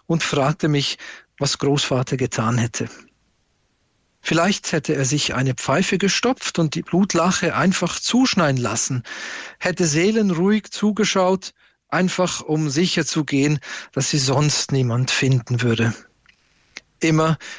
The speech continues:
wenn ein Problem anstand, stopfte er sich eine Pfeife und sobald uns der süße Rauch benebelte, war alles gar nicht mehr so schlimm. Vielleicht hätte Großvater beschlossen, niemandem davon zu erzählen.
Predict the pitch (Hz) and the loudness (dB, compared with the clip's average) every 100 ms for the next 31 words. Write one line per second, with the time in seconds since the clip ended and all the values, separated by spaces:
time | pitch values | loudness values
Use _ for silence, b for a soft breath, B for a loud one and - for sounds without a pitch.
0 | B _ 139 143 139 135 131 135 151 185 | B _ 0 0 2 0 0 0 2 2
1 | 196 147 175 - 170 165 175 - - 147 | 2 0 0 0 2 2 2 -2 -8 -6
2 | - 180 - - 135 131 143 - 123 117 | -2 -2 -2 -2 0 0 0 -2 -4 -4
3 | - 151 208 - 233 B B B B B | -2 2 2 2 0 B B B B B
4 | 214 247 208 208 220 226 208 - 175 196 | -2 0 2 2 2 0 -2 0 0 0
5 | 233 - 160 139 165 214 - - 143 139 | 0 0 0 2 2 0 -2 -2 2 2
6 | 180 214 190 - 208 196 131 160 - 127 | 2 -2 -2 0 2 2 -2 -4 -2 2
7 | 165 - - 131 131 160 - 143 139 - | 2 0 -2 0 2 0 0 -2 0 0
8 | 180 - 247 175 - _ _ B B B | 0 2 4 2 0 _ _ B B B
9 | B - 202 220 214 - 190 170 165 185 | B 2 4 2 2 -2 -2 0 2 2
10 | - 170 175 160 156 - 156 170 - 170 | 2 -2 0 -2 -2 2 2 2 0 0
11 | B B - 160 165 151 139 151 143 - | B B -2 2 2 2 0 0 0 2
12 | 139 147 165 147 - 135 117 120 120 | 0 0 0 -2 -2 0 2 2 0